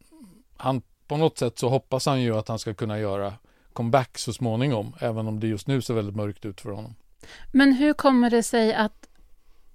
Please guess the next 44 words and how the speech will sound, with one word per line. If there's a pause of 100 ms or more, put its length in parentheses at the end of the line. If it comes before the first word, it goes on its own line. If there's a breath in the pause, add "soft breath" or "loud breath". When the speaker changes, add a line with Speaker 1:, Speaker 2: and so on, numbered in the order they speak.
Speaker 2:
han
kan
liksom
hävda,
"Nej,
men
typ, (1040)
det
här
är
inte
rättvist
mot
mig", (420 soft breath)
men
sen
så
säger
den
här
rapporten, (360)
"Jo, (220)
du
ljög"? (720 loud breath)
Speaker 1:
Ja,
och
inte
bara,
det
är
ju
inte
bara
att
rapporten
säger
att
han
ljög,
utan
nu
har
ju
alltså